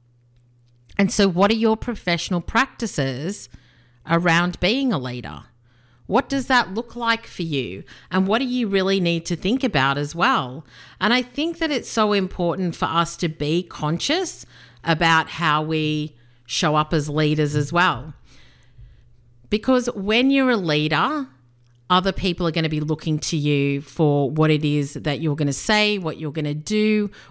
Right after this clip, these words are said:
where you're taking them next on the journey. And so having professional practices as a leader, I think, is really important. And once again, you've gotta really focus on it. You've gotta ask yourself,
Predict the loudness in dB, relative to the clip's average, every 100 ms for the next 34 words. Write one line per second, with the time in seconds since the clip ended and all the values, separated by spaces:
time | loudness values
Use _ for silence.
0 | 0 2 4 2 -2 0 0 2 0 2
1 | 0 0 -2 -6 -6 0 2 2 2 2
2 | 2 2 2 2 -2 -12 -20 -10 -2 2
3 | 2 2 2 2 2 0 0 -2 0 0
4 | 0 -4 0 0 0 -4 -6 -2 -2 -4
5 | -4 0 0 2 -2 0 0 0 0 0
6 | -4 -12 -20 -8 -6 0 0 0 -2 2
7 | 2 2 2 0 -2 -2 -2 0 -2 0
8 | 2 2 2 0 0 2 2 0 -2 -2
9 | 0 0 2 0 0 -2 -2 0 -2 -2
10 | -2 -2 -2 0 0 0 0 0 -2 -4
11 | 0 0 0